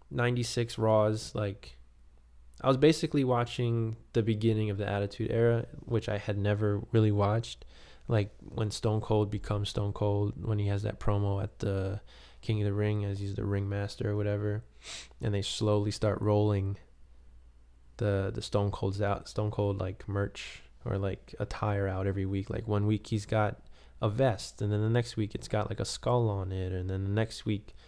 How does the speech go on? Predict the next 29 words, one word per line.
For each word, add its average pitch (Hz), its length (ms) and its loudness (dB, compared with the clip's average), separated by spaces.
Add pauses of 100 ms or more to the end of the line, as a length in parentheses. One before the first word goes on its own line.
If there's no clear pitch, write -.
(220)
he's 104 180 -4
got 104 400 0 (280)
his - 160 -8
cowboy 120 360 2
boots, 123 320 2
and 113 80 -2
the 104 60 0
next 110 260 -2
week 120 240 0
he's 120 240 0
got 120 320 0
different 107 340 4
boots. 101 260 -4
Like, 101 200 -2
they're 107 140 2
trying 110 280 -2
to 101 60 -2
figure 104 380 0
it 101 80 2
out. 110 160 -2
So - 100 -2
it's 107 80 -2
really 123 200 2
interesting 110 340 -2
to 101 80 -4
watch 98 240 -4
that. - 180 -8
But, - 260 -2 (560)
um, 95 460 -2